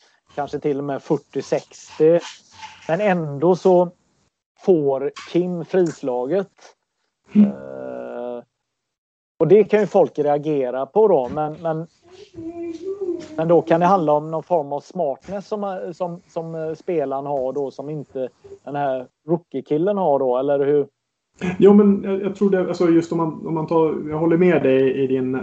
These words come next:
Speaker 2: iakttagelse där, att det finns ju ingen kanske i innebandyvärlden som skulle kunna, liksom, jämföra sig med Zlatans aura.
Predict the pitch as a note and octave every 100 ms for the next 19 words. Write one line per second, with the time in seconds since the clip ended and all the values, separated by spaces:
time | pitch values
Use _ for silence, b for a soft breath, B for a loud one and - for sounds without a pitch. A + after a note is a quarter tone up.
0 | C3+ C#3+ C3 - D#3 D3+ C#3+ A#2+ A#2 -
1 | C3 C3 D#3 D3+ C3+ D3+ C#3 B2+ A#2+ C3+
2 | G#2+ C3+ B2+ B2 B2 B2+ B2 B2 A#2 A#2
3 | A2+ B2 - B2+ - B2 A#2+ A#2 B2 B2+
4 | C3 A#2+ A#2 A#2 A#2 B2+ B2 C3+ A#2+ A#2
5 | - A#2+ A#2 - - C#3+ C#3 A#2+ C3 D#3+